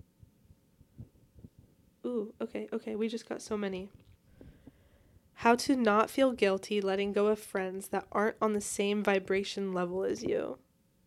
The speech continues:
How to let go of friends, period, is hard.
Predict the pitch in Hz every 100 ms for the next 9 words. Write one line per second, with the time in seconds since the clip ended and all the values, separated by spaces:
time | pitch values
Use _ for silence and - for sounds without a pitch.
0 | _ _ _ _ _ - 254 262 285 247
1 | 240 220 214 - 214 208 - 214 214 214
2 | 196 190 - 190 190 - 226